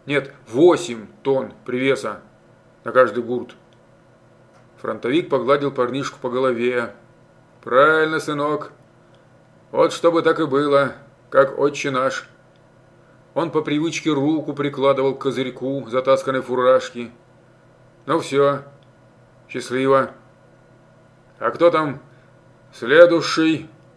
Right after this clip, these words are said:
«А, ты, великий скотагон.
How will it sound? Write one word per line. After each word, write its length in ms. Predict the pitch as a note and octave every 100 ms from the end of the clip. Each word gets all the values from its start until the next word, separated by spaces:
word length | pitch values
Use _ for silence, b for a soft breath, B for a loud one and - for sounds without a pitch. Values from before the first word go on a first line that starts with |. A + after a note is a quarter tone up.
| _ _ _ _ _ _ _ _ _ _
«А, 720 | A#2+ C#3 D3+ D#3+ D#3+ D#3+ D#3 - - _
ты, 400 | D3 E3+ F3+ D3+ - - _ _ _ -
великий 380 | C3 D3 C3+
скотагон. 540 | C3 C3+ C3 B2+ C3